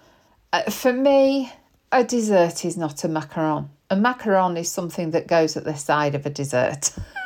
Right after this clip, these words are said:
<laughs> So have a look around. Um, join Bake Club and learn how to make fantastic cakes yourself. You can do, that's gluten free angela dot com forward slash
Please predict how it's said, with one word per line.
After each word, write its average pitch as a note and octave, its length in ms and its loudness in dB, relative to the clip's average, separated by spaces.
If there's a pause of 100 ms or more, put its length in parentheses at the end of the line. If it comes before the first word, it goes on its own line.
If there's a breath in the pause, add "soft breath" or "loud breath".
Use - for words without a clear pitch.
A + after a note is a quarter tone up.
(180)
<laughs> C4+ 100 2 (1500 loud breath)
So B3+ 200 4
have A#3 440 -2
a G#3+ 40 4
look G3+ 280 -2
around. D3 600 0 (380 loud breath)
Um, F#3 640 4 (1300)
join D4+ 320 4
Bake F#4+ 360 0
Club B3 380 2
and G#3 260 0
learn C#4 280 4
how C#4 220 2
to - 180 -4
make A#3+ 400 -2
fantastic A3+ 920 -4
cakes C#4 500 -2
yourself. C#4+ 680 0 (460 loud breath)
You A#3 160 0
can A3+ 260 0
do, A3 140 0
that's F#3+ 240 -4
gluten G3+ 240 -2
free G3 200 -4
angela F#3 500 -2 (360)
dot F3 600 2
com - 240 -4
forward G#3+ 440 0
slash G3 400 -2